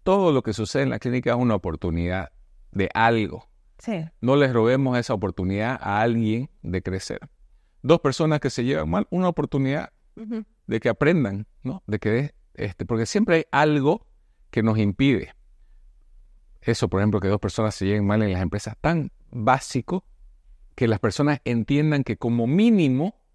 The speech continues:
Speaker 1: si yo amo el lugar de trabajo, como mínimo voy a respetar a la persona que está al frente, como
Speaker 2: Sí.
Speaker 1: mínimo, ¿no?
Speaker 2: Sí.
Speaker 1: "No, pero yo no le hablo porque", no, <laughs> o sea,
Speaker 2: <laughs>
Speaker 1: no, cosas básicas. Entonces, al final todo esto es una oportunidad de que todos crezcamos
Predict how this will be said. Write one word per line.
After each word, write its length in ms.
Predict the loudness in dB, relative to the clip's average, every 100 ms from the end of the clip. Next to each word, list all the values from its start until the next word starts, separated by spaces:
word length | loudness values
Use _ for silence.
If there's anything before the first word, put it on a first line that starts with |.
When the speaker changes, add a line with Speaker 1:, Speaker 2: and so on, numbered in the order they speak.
| _ _ -18
Speaker 1:
si 240 | -4 0
yo 160 | 2 2
amo 220 | 2 0
el 80 | 0
lugar 200 | 0 0
de 80 | -2
trabajo, 420 | -2 0 0 -2
como 300 | -4 -2 0
mínimo 540 | 2 2 2 0 0
voy 160 | 0 2
a 60 | 2
respetar 420 | 0 -2 -2 0
a 20 |
la 100 | 0
persona 320 | -2 -2 -2
que 80 | -2
está 140 | -4
al 60 | -4
frente, 340 | -2 -4 -4 -6
como 280 | -2 0
Speaker 2:
Sí. 60 | 2
Speaker 1:
mínimo, 540 | 2 2 2 0 -6 -14 _ -20 _ _ _ _ -10
¿no? 240 | -10 -10 _ _
Speaker 2:
Sí. 60 | -6
Speaker 1:
"No, 60 | 0
pero 120 | 4
yo 100 | 4
no 100 | 4
le 160 | 4 4
hablo 360 | 4 4 2
porque", 380 | -2 -8 -8 -10 -12 _ _
no, 160 | -12 -10
<laughs> 120 | -10
o 80 | -8
sea, 480 | 0 2 4 4 2 _ _
Speaker 2:
<laughs> 200 | -16 0
Speaker 1:
no, 200 | 2 2
cosas 360 | 0 0 2 2
básicas. 580 | 2 2 0 -8 -8 -14 _ -20 -20 _ _
Entonces, 420 | -4 -2 2 0 -2 _ -20 -20 _ -4
al 140 | -2
final 320 | 2 4 4
todo 160 | 4 4
esto 340 | 4 0 0 _
es 100 | -2
una 180 | 0 2
oportunidad 480 | 0 0 -2 0 2
de 80 | 0
que 100 | 0
todos 260 | 0 0 -2
crezcamos 640 | -6 0 2 4 2